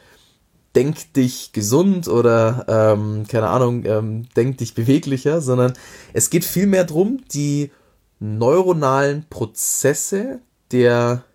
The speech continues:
Informationsaufnahme und der Informationsverarbeitung, äh, also sprich die Software, die im Hintergrund abläuft. Und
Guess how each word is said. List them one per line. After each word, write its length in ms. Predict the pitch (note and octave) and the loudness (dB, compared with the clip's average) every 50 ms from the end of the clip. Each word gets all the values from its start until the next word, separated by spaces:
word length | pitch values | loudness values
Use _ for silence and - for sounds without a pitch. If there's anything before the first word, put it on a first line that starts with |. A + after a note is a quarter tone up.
| _ _ | _ _
Informationsaufnahme 2000 | - C3+ B2+ - B2 A2 G#2+ G#2 G2+ - - - - - B2+ B2+ C3+ C3+ B2+ - - _ _ - F#2+ A2 C#3 B3+ - - - - E3 D#3+ D3+ D#3 E3 F3 F#3 G3+ A#3 A#3+ A#3+ _ _ _ _ _ _ _ _ - | -6 -6 -6 -4 -4 -4 -4 -4 -6 -6 -6 -6 -2 0 0 0 0 0 -4 -6 -8 _ _ 2 4 4 4 4 2 -2 -4 -4 -2 -2 -2 -2 -4 -6 -8 -8 -10 -12 -14 _ _ _ _ _ _ _ _ -4
und 520 | B2+ C3+ C#3+ D3 C#3+ - - _ - - | -2 -2 -2 -2 -4 -6 -10 _ -4 0
der 320 | C3 B2 B2 B2+ - - | 2 4 4 4 2 -2
Informationsverarbeitung, 2500 | - A#2+ A#2 - - A#2 A2 A2+ G#2 - - - A#2 A#2 A#2+ A#2+ A#2 - - - - _ _ _ - - - - A2 - - _ _ _ - - A#2 B2 C3 B2+ G#2 G#2+ F#2 F2+ F2+ - - F2 E2+ D2+ - - _ _ _ _ _ _ _ _ _ _ _ _ | -4 -8 -8 -6 -4 -4 -4 -4 -4 -6 -6 -4 -4 -4 -4 -4 -6 -8 -10 -12 -16 _ _ _ -20 -12 -6 -4 -4 -4 -6 _ _ _ 0 2 4 4 4 2 2 0 -4 -4 -4 -8 -8 -10 -10 -10 -12 -14 _ _ _ _ _ _ _ _ _ _ _ _
äh, 60 | - G2 | -6 -2
also 800 | G2+ G2+ G#2 G#2 G#2 G2+ G2+ G#2 G#2 G#2 - - - G#2+ A2+ A2 | -2 0 0 0 0 0 -2 -2 -4 -8 -10 -6 -6 -4 -4 -4
sprich 240 | - C3+ C3 C3 | -2 -2 -2 -2
die 100 | - A#2+ | -2 -6
Software, 540 | A2 - - B2+ C3 C3 - - - B2+ A#2+ | -4 0 2 2 2 2 0 -2 0 0 0
die 140 | B2 - A2 | 0 -2 -6
im 100 | A2 G#2+ | -6 -6
Hintergrund 560 | - - C3+ C3 B2+ B2 G#2 G#2 G2+ F2 - | -4 -4 -2 -2 0 0 -2 -2 -4 -10 -10
abläuft. 560 | - - - - G1+ G1+ - - - - - _ _ _ _ _ _ _ - - - - _ _ _ _ _ _ _ _ - | -12 -14 -14 -12 -12 -12 -12 -14 -18 -20 -20 _ _ _ _ _ _ _ -20 -20 -20 -20 _ _ _ _ _ _ _ _ -2
Und 640 | A#2+ B2 A#2+ B2 B2 B2+ B2+ B2+ B2 - - - - | 0 2 2 2 2 2 0 0 -2 -4 -6 -8 -10